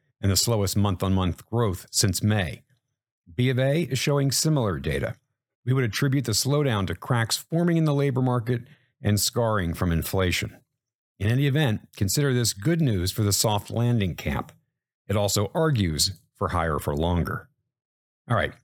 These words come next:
on to our third thing, energy relief. Now, we've been around long enough to know, don't try and predict energy prices. Those have long been politicized and weaponized, and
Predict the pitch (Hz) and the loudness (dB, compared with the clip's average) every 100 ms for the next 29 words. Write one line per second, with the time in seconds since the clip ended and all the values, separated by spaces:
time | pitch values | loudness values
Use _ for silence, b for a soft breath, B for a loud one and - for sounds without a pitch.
0 | _ 143 147 143 131 110 160 143 110 92 | _ -2 0 2 0 0 0 0 -2 -4
1 | 117 - _ _ _ - 117 98 95 85 | -6 -12 _ _ _ -2 0 2 0 2
2 | 85 101 - - - _ _ _ _ _ | 2 0 0 -6 -12 _ _ _ _ _
3 | _ _ - 147 196 190 165 156 151 156 | _ _ -4 -2 0 2 2 0 0 0
4 | 156 151 127 - 123 104 90 82 90 110 | 0 0 0 -2 0 2 2 0 -2 -4
5 | - 175 170 - - 127 120 104 101 92 | -4 -2 -2 -4 -2 0 0 0 -2 0
6 | 101 - - 117 92 - 80 - 69 - | 0 -2 -6 0 0 0 -2 0 0 0
7 | - - - _ _ _ _ - 120 127 | 0 -2 -2 _ _ _ _ -6 -2 0
8 | 113 95 110 135 143 147 117 101 - 90 | 0 0 0 0 0 0 0 0 -2 -2
9 | 151 143 - 135 139 143 - 92 82 98 | 0 2 0 0 0 -2 0 0 2 0
10 | 123 80 71 57 62 - - _ _ - | 0 0 -2 -2 -2 -2 -6 _ _ -4
11 | 107 | -4